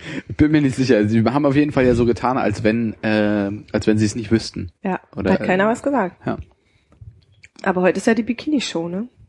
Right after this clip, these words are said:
Speaker 1: Das heißt, wir müssen das Ding jetzt echt mal schnell langsam zu Ende bringen.
Speaker 2: <laughs> Mhm.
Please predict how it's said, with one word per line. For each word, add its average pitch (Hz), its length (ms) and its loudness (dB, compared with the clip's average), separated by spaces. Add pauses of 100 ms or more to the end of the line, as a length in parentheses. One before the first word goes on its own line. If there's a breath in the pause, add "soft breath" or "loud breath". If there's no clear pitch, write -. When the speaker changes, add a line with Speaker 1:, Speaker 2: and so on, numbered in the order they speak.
(1400 loud breath)
Speaker 1:
Das - 140 -12
heißt, - 100 -2
wir 123 80 6
müssen 123 160 4
das 120 120 4
Ding - 120 2
jetzt 135 160 0
echt - 140 -8
mal 127 80 -2
schnell - 180 -4
langsam 139 320 0
zu - 100 -8
Ende 160 200 -2
bringen. 107 300 2
Speaker 2:
<laughs> - 40 -4
Mhm. 220 480 -2